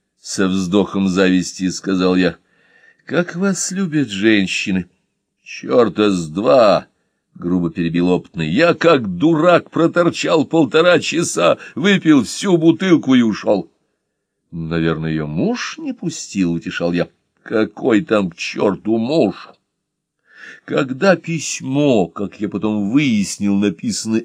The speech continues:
этими двумя фруктами, которые сидят перед вами? "Но ведь они мужчины", — простодушно изумился я. "Ну да! Хозяева ресторана "Слон",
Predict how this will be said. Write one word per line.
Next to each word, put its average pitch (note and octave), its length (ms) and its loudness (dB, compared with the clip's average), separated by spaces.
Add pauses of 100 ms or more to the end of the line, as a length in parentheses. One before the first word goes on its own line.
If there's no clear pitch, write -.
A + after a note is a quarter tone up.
этими C3+ 480 0
двумя C3 360 0
фруктами, C3+ 920 0
которые C3 360 0
сидят C3+ 460 0
перед C3 280 -2
вами? C3 360 0 (1200)
"Но - 140 -18
ведь - 180 -16
они - 160 -12
мужчины", — - 1200 -4 (100)
простодушно D#3 720 -8
изумился G#2 460 -6
я. F#2+ 160 -4 (200)
"Ну G3+ 460 2
да! A#3+ 400 4 (960)
Хозяева D3+ 1080 4
ресторана A2 800 2
"Слон", A#2 600 0